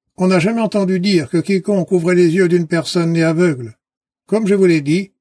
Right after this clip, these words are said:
il n'y a rien de tel dans tout l'Ancien Testament. Cet homme connaissait sa théologie. C'était un homme raisonnable. Il connaissait son Ancien Testament. Puis, si cet homme n'était pas de Dieu, il ne pourrait rien faire.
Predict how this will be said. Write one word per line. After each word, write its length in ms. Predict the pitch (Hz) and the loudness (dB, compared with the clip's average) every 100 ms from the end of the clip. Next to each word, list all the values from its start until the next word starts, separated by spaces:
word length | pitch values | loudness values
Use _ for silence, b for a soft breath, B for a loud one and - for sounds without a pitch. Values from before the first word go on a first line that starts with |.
| _ _ _ _ - | _ _ _ _ -2
il 120 | 202 | 0
n'y 100 | 196 | 2
a 60 | |
rien 160 | 175 214 | 2 2
de 120 | 185 | 0
tel 300 | 165 196 190 | 0 0 0
dans 180 | 175 175 | 0 -2
tout 140 | 190 | 0
l'Ancien 340 | 180 180 190 175 | 0 0 -2 -2
Testament. 640 | 185 170 185 185 196 - _ _ _ _ | -2 -2 -2 -2 -4 -6 _ _ _ _
Cet 280 | - 185 165 | -2 -2 0
homme 260 | 226 196 165 | -2 -2 0
connaissait 480 | 190 180 165 185 | 0 0 2 0
sa 180 | 175 180 | 0 0
théologie. 640 | 165 175 170 175 185 180 _ _ _ _ | 0 0 2 2 0 -2 _ _ _ _
C'était 320 | - 185 214 | -4 -2 0
un 160 | 190 180 | 0 0
homme 200 | 190 180 | 0 0
raisonnable. 680 | 165 165 170 175 151 117 113 _ _ _ _ | 0 0 0 -2 -4 -8 -16 _ _ _ _
Il 160 | 180 175 | -2 0
connaissait 520 | 202 190 165 - 190 | 2 2 0 2 0
son 220 | 185 175 | 0 0
Ancien 300 | 175 165 175 | -2 -2 -2
Testament. 580 | 165 170 - 180 190 185 _ _ _ - | -2 -4 -2 -4 -4 -6 _ _ _ -2
Puis, 280 | 165 196 _ _ _ _ _ | -2 -2 _ _ _ _ _
si 160 | - 196 | -2 -2
cet 220 | 196 - | -2 -2
homme 160 | 220 | -2
n'était 240 | 196 185 180 | 0 0 0
pas 180 | 196 185 | 0 2
de 120 | 180 | 2
Dieu, 320 | 160 170 131 _ _ _ - | 2 -2 -4 _ _ _ -2
il 120 | 196 | 0
ne 80 | 190 | 0
pourrait 300 | 190 175 175 | 0 0 2
rien 240 | 175 156 | 0 -2
faire. 480 | - 180 147 113 | -2 -2 -2 -6